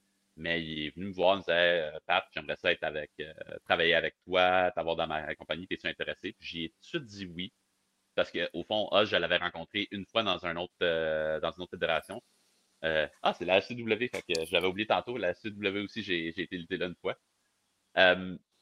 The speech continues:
fait que je l'ai rencontré là, juste vite, vite backstage, il avait juste parlé, il a vu notre match, puis après ça, il a juste tout le temps gardé contact avec moi par après. Puis, euh, tu sais, euh,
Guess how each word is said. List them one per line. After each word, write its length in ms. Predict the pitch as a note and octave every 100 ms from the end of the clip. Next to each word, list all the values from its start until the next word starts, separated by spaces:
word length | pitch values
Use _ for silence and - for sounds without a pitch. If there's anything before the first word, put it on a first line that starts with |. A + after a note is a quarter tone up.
| _ _ _ _
fait 100 | G#2
que 40 |
je 60 | G#2+
l'ai 60 | G#2
rencontré 440 | A2+ C3 C3 C3
là, 240 | G#2+ C#3
juste 240 | C3 B2 A2+
vite, 160 | A2
vite 140 | A#2+ A#2+
backstage, 640 | G2+ - - A2 B2 -
il 80 | G2+
avait 160 | F2+ F#2+
juste 160 | -
parlé, 500 | - F#2 F#2+ A2 B2 _
il 100 | F2
a 80 | F2+
vu 120 | F2+
notre 240 | G#2 G#2 -
match, 460 | G2 A#2+ - - _
puis 100 | G2+
après 180 | F#2 F#2
ça, 140 | -
il 80 | A2+
a 60 | G2+
juste 180 | C3
tout 60 | C3
le 60 | A2+
temps 120 | C3
gardé 240 | A2+ G#2
contact 320 | G2+ F2+ G#2
avec 240 | G2 D#2+ -
moi 140 | F2+
par 140 | E2+ D#2
après. 280 | D2 - D#2+ _ _ _ _ _ _ -
Puis, 340 | D#2 D#2 D#2
euh, 240 | D2+ D#2
tu 1120 | D2+ - _ _ _ _ _ _ _ _ _ G2
sais, 180 | G#2 E2
euh, 500 | D#2+ D#2 D2+ D#2